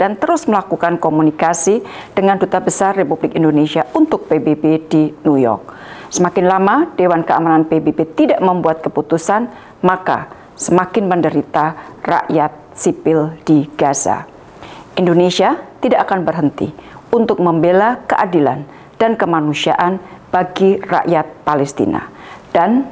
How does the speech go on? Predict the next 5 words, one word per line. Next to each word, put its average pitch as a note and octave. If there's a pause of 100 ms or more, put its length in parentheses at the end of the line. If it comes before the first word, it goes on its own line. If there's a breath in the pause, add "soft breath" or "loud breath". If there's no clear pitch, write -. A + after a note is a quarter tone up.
Tunisia A3 (320 loud breath)
memiliki E3+
pandangan D#3
yang D3
sama. A2+